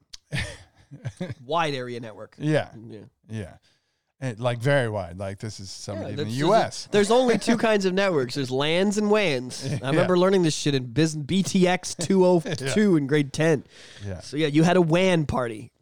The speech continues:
Speaker 1: Yeah. So for
Speaker 2: It's not, not the same as a wham party where George Michael comes over and there's a saxophone solo.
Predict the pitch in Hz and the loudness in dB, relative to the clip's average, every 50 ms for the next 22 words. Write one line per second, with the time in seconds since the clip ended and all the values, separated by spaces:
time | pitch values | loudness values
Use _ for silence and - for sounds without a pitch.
0 | _ - 107 110 95 - _ _ _ _ _ _ _ _ _ - - - - - | _ -10 -8 -8 -8 -10 _ _ _ _ _ _ _ _ _ -20 -20 -20 -20 -6
1 | - - 185 160 - 180 180 226 240 285 320 302 233 226 240 262 269 - - 254 | -2 -2 0 0 2 2 4 4 6 4 4 4 2 2 2 2 0 0 2 2
2 | 254 247 220 214 190 196 202 202 202 190 175 175 156 151 156 151 151 139 151 160 | 2 4 4 4 4 4 2 2 2 0 2 2 2 2 2 2 0 2 2 2
3 | 151 139 - 156 151 151 - 156 - 131 131 127 131 127 123 120 131 131 127 123 | 2 2 2 -2 -2 -2 -2 -6 -6 -4 -2 -2 -2 -2 0 0 0 0 0 -2
4 | 123 127 127 123 123 123 123 - 151 135 139 - - 139 - 135 120 110 - - | -2 -4 -4 -4 -4 -4 -4 -2 -2 -2 -2 -4 -6 -8 -6 -6 -6 -6 -6 -6
5 | 113 110 107 95 90 - | -6 -6 -6 -8 -10 -10